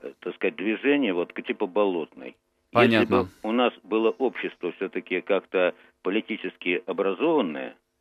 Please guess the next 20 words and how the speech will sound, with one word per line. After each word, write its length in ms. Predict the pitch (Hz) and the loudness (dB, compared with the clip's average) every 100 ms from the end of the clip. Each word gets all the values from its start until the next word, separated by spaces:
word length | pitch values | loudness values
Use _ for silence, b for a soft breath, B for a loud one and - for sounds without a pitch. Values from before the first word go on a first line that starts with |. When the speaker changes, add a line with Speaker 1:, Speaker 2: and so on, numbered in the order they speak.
| _ _ _ | _ _ _
Speaker 1:
то 220 | - 101 - | 0 2 2
люди 260 | 110 107 | 0 0
бы 140 | 98 101 | -2 -2
не 140 | 104 | -4
побежали 540 | - 90 107 120 175 147 | -4 -4 0 4 6 6
бы, 260 | 95 76 | 4 0
э, 180 | - 76 | -2 -4
мерзнуть 480 | 101 127 113 101 92 | 2 6 4 2 -6
на 80 | 92 | -2
Болотную 560 | 87 113 175 107 92 85 | 2 4 2 0 -4 -6
и 60 | |
кричать 420 | - 98 - 131 101 | -6 -6 -2 -2 -2
непонятно 480 | 90 98 113 120 | -2 0 0 -2
чего 320 | 98 - 120 143 | -4 -4 0 0
и 60 | |
зачем. 480 | 98 113 - 76 - _ b b - | 2 -2 -2 -4 -4 _ b b -8
И 120 | 90 | 0
не 140 | 127 | 2
было 180 | 156 131 | 4 2
бы 120 | 101 | 2